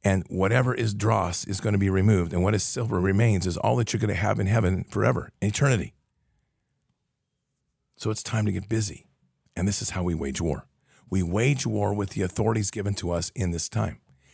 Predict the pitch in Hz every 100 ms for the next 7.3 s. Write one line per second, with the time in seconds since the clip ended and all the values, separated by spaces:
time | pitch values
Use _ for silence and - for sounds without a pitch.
0 | - 90 98 113 - 131 110 131 127 92
1 | 104 104 104 95 104 98 - - 104 -
2 | 113 87 80 78 - - _ 101 98 107
3 | 135 151 135 117 - 156 131 117 113 -
4 | - 123 110 - 101 95 113 98 82 95
5 | - 113 - 107 107 98 - 101 101 90
6 | 87 92 90 - - 131 113 - 104 101
7 | - - 82